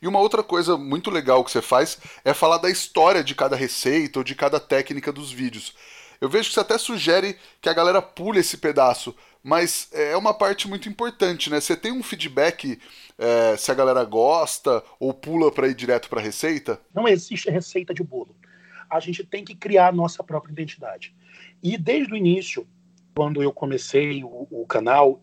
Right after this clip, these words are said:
Speaker 2: eu, os meus vídeos sempre foram muito longos, porque eu sempre gostei de explicar muito bem as receitas, exatamente para as pessoas entenderem do que se tratava e não copiarem uma receita. E aí, no início, as pessoas falavam, "Bruno, seu canal nunca vai dar certo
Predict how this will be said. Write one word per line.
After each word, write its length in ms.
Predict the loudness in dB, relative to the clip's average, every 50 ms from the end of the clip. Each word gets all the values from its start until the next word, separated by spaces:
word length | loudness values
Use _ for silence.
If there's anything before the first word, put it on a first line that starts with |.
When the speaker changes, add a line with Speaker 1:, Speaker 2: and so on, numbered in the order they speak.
| _ _
Speaker 2:
eu, 140 | -4 -4 -4
os 200 | -4 -6 -8 -4
meus 220 | -2 -2 -2 -2 -4
vídeos 200 | -6 -8 -6 -6
sempre 160 | -6 -2 0
foram 140 | 0 2 2
muito 180 | 4 4 4
longos, 460 | 2 2 0 -2 -4 -6 -12 -16 -18 -20 -20 -20 -20 -14 _
porque 180 | -2 4 4 4
eu 100 | 4 4
sempre 280 | 0 -8 -8 -8 -8 2
gostei 280 | 4 4 4 4 -2 -10
de 80 | -10
explicar 380 | -10 -10 -14 -14 -4 -2 -2 -2
muito 580 | -2 -4 -6 -6 -4 -4 -4 -6 -8 -12 -10
bem 180 | -8 -6 -4 -4
as 80 | -4 -6
receitas, 640 | -8 -8 -6 -2 -2 -2 -2 -2 -4 -6 -6 -8 -14 _ _ _ _ _ _ _ _ _ -20 -20 -20 -16 _
exatamente 540 | -6 -4 -2 -2 -2 -4 -6 -8 -8 -12 -12
para 80 | -12 -16
as 60 | -8
pessoas 500 | -6 -6 -2 6 8 8 8 8 4 -4 -6
entenderem 600 | -6 -2 0 2 2 2 6 8 8 8 8 6
do 80 | -2 -12
que 100 | -14 -16
se 120 | -14 -10
tratava 560 | -10 -10 -8 -4 -4 -4 -4 -4 -8 -16 -20 _ _ _ _ _ _ _ _ _ -20 -20 -20 _ _
e 60 | -6
não 200 | -4 -4 -4 -2
copiarem 480 | -4 -4 -2 2 4 6 6 4 2 -2
uma 100 | -6 -6
receita. 540 | -6 -6 -8 -8 -12 -14 -14 _ -20 -20 _ _ _ -20 -20 -20 -20 -20 -20 _ _ _ _ _ _ -4
E 140 | -2 0
aí, 220 | 0 0 -2 -6 -12
no 100 | -12 -8
início, 420 | -6 -4 -2 -2 -4 -4 -6 -8 -10
as 120 | -12 -10
pessoas 260 | -12 -14 -12 -12 -12
falavam, 420 | 0 2 2 2 2 0 -4 -8 -6
"Bruno, 480 | 0 2 4 4 4 2 -2 -6 -6 _ _ _ _ _ _ _ _
seu 240 | _ -2 -2 -2 2
canal 320 | 2 0 2 2 0 -2
nunca 380 | -2 -4 -4 -4 -2 0 0 0
vai 100 | 0 -2
dar 120 | -2 -6
certo 600 | -10 -6 -2 -2 -2 -2 -4 -10 -14 _ -16 -16